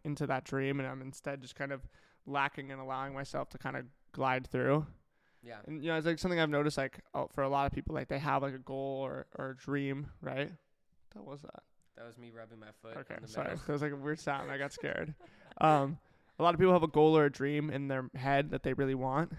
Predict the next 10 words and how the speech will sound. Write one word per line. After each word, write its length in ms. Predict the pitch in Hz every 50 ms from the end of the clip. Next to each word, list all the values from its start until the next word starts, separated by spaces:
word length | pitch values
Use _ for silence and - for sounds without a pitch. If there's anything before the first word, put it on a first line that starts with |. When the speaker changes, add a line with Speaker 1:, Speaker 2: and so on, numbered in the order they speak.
| - 135
Speaker 2:
Mm-hmm. 280 | 127 120 117 107 101 104 - _ _ _ _
Speaker 1:
but 320 | - 156 147 139 131 - - _ _ _ _ _ _ _ _ _ _ _ _ _ _ _ _ _ _ _ _ _ _ _ _ _ _
they 160 | - - 160 156
kinda 300 | - - 175 180 196 190
just 240 | 190 185 151 - - _ -
glide 520 | - 143 139 135 135 139 143 139 139 139 -
through 300 | - - 139 143 143 139
life 340 | 139 135 131 139 143 -
without 400 | 160 147 - 143 135 135 139 - _ -
ever 460 | - 151 143 135 151 147 147 147 143